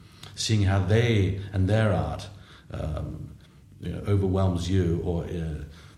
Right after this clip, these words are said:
changes you, I think is, is how you live. Just everything you do,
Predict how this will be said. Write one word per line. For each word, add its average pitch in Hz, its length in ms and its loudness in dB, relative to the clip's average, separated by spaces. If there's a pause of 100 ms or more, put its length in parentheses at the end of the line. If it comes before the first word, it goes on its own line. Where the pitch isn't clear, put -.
(220)
changes 110 500 2
you, 80 460 0
I 95 80 -2
think 98 280 0
is, 95 220 0
is 95 180 -2
how 98 460 4
you 98 180 4
live. 98 400 -2 (360)
Just 107 320 -2
everything 110 340 2
you 92 100 0
do, 90 320 0